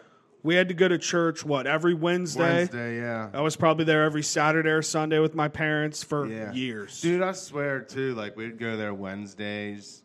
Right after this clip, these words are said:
Speaker 2: um, like, as students, and then, like, we'd go again.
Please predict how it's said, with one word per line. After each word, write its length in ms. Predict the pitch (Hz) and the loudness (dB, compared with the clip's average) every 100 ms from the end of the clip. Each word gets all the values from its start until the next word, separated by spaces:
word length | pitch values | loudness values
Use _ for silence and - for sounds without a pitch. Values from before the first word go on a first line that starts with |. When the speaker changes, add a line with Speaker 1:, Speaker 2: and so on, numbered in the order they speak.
| - | -12
Speaker 2:
um, 680 | 107 107 98 95 90 90 90 - - _ _ _ _ _ | -8 -6 -6 -8 -12 -16 -20 -20 -20 _ _ _ _ _
like, 260 | 110 107 92 | -6 -6 -6
as 120 | 92 | -12
students, 560 | - 104 113 135 135 | -12 -10 -8 -10 -12
and 100 | 104 | -14
then, 300 | 101 107 98 | -12 -10 -12
like, 240 | 98 95 92 _ _ _ - | -12 -12 -12 _ _ _ -10
we'd 160 | 120 | -6
go 240 | 113 143 123 | -2 0 0
again. 400 | 110 123 113 | -4 -8 -10